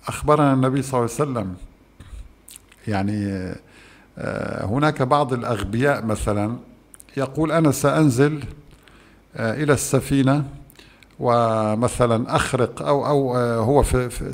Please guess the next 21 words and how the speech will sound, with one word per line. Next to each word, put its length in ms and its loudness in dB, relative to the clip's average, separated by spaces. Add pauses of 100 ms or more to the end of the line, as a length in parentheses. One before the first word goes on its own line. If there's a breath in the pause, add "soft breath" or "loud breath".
تحت، 320 -2
يعني، 340 0
آه، 280 -10
يقول: 420 -4
"أنا 160 -2
سأخرق 680 -2
هذه 280 2
السفينة 540 -2
وأحصل 480 0
على 180 2
الماء"، 360 0 (840 loud breath)
فيغرق 800 4 (480 loud breath)
السفينة 500 0
بكاملها. 720 2 (1400 loud breath)
آه، 1400 -6
فمثل 520 0
هذا 240 4
الشخص 680 0 (200)
يجب 500 4 (460)
أن 260 0 (100)
ينصح، 920 0